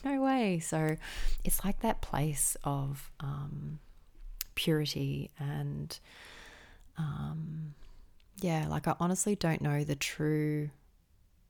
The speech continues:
meaning and essence of the word. That hasn't come to me at this point. Um, for that, I'm just believe that I'm not meant to know that yet. But, um, yeah,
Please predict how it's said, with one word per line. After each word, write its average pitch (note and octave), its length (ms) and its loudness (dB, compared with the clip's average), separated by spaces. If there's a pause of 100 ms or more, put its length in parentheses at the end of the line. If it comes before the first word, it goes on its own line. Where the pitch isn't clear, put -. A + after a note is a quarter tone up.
(200)
meaning D#3 400 4
and D#3 160 2
essence D3+ 380 0
of D3+ 140 0
the E3 100 0
word. D#3 320 2
That D#3 160 2
hasn't - 300 -2
come D3+ 280 0
to - 120 -2
me D#3 340 -2 (140)
at D#3+ 160 -2
this - 200 0
point. - 500 0
Um, D#3 300 -2 (120)
for - 120 -2
that, D#3 260 0
I'm D#3 140 2
just - 320 -4 (480)
believe D3 300 0
that D#3 120 0
I'm C#3+ 180 0
not D3+ 160 -2
meant D3+ 200 0
to D#3 120 -4
know C#3+ 200 2
that D3+ 220 -2
yet. F3+ 260 0 (1160)
But, C#3+ 500 2 (140)
um, D3+ 640 2 (840)
yeah, D#3+ 320 4